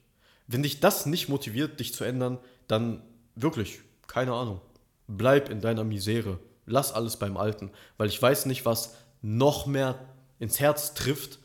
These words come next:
als die eigenen ungeborenen Kinder. Also wenn du was ändern willst, dann mach es auch. Und vergiss erstmal dieses ganze, ich gründe eine Familie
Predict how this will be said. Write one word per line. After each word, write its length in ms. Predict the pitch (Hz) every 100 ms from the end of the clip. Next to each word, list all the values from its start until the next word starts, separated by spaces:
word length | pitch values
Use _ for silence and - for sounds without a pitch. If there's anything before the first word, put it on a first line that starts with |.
| _ _ _ _ _
als 320 | - 113 -
die 300 | - 107 104
eigenen 560 | 101 113 110 107 107 107 - _ -
ungeborenen 840 | 117 107 98 101 95 95 95 92 _
Kinder. 300 | - 95 - _ _ _ _ - - - - - - - -
Also 120 | 107
wenn 80 | 147
du 80 | 123
was 140 | 113
ändern 340 | 123 127 120 117
willst, 400 | 117 - - 107
dann 240 | 101 104 101
mach 220 | 107 107
es 120 | -
auch. 320 | - - - _ _ _ _ _ -
Und 120 | -
vergiss 400 | - 98 117 -
erstmal 480 | 95 110 - 104 98
dieses 280 | 95 98 -
ganze, 300 | 101 101 104
ich 160 | -
gründe 240 | - 113 110
eine 140 | 104
Familie 840 | 107 101 135 139 127 127 123 123